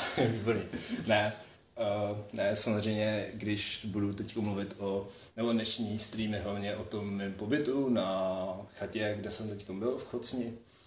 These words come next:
na tři dny. A protože jsem se chtěl dneska vidět s Lukinem,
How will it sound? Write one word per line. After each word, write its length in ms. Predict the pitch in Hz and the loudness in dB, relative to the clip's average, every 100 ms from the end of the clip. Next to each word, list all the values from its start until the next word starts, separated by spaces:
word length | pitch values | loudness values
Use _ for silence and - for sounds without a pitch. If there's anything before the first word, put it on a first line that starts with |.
| - - - | -20 -20 -10
na 400 | 113 104 98 95 | -4 -4 -4 -4
tři 260 | - - 98 | -2 -2 0
dny. 200 | 131 143 - - _ _ _ _ _ _ - 113 | -2 -4 -10 -20 _ _ _ _ _ _ -6 -2
A 320 | 107 98 101 | 2 4 4
protože 500 | 98 - - 101 104 | 2 -4 -2 -2 4
jsem 240 | - 113 104 | 4 4 4
se 140 | 113 | 2
chtěl 160 | 110 104 | 2 0
dneska 300 | 101 - 110 | 2 2 0
vidět 240 | 98 104 | -2 -2
s 80 | 92 | -2
Lukinem, 500 | 107 104 101 101 101 | -2 -6 -6 -6 -8